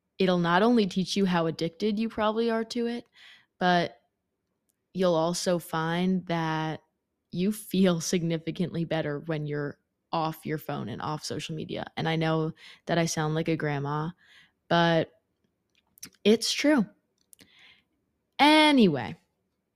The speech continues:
with all that being said, <laughs> I know that this one was a little philosophical, but I think this is super important to talk about. So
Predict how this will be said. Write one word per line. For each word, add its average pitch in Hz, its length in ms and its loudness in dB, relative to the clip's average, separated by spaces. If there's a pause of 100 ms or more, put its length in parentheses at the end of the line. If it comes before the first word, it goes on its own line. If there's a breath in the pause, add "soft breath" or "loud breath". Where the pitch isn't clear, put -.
(960 soft breath)
with 240 180 10
all 285 380 10
that 208 600 6 (300 loud breath)
being 190 300 4
said, 151 480 -6 (420)
<laughs> - 480 0
I 196 440 4
know 175 340 0
that 185 180 -2
this 180 220 -6
one 175 260 -2
was 170 160 -2
a 170 80 -4
little 165 240 -4
philosophical, 175 960 -6
but 160 360 -4 (600 soft breath)
I 196 80 2
think 190 300 0
this 196 200 -4
is 180 160 -4
super 151 340 -4
important - 500 -8 (400)
to 175 560 -6
talk - 240 -10
about. - 340 -14 (680 soft breath)
So 208 800 6